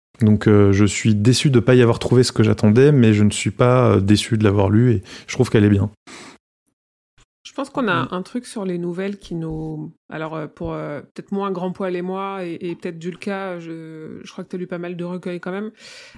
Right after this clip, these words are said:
Speaker 2: Jusqu'ici, pour choisir les nouvelles, on faisait souvent des votes, donc c'était les nouvelles les plus connues, et pour faire des votes, on prenait déjà les nouvelles les plus connues parce que c'était, euh, celles qui étaient adaptées.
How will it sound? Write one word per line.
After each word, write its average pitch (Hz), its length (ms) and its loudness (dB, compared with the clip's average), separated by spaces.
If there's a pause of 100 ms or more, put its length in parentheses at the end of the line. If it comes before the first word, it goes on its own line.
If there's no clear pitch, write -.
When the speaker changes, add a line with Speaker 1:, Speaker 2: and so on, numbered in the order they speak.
(260)
Speaker 2:
Jusqu'ici, 214 1040 -8
pour 202 160 -8
choisir 190 360 -6
les 185 120 -4
nouvelles, 190 540 -6
on 165 120 -12
faisait 170 340 -12
souvent 170 340 -12
des 160 140 -8
votes, 185 380 -12
donc 170 140 -12
c'était 180 240 -10
les 165 120 -8
nouvelles 165 460 -10
les 165 160 -8
plus 170 180 -12
connues, 196 400 -6
et 190 120 -8
pour 160 180 -16
faire 165 180 -12
des 160 100 -12
votes, 196 240 -8
on 175 100 -10
prenait 175 500 -10 (240)
déjà 185 220 -4
les 185 100 -4
nouvelles 175 240 -6
les 165 80 -8
plus 170 160 -12
connues 190 260 -8
parce 160 220 -10
que 196 200 -10
c'était, 180 380 -10
euh, 165 60 -10
celles 165 180 -14
qui - 80 -10
étaient 175 160 -10
adaptées. 165 540 -12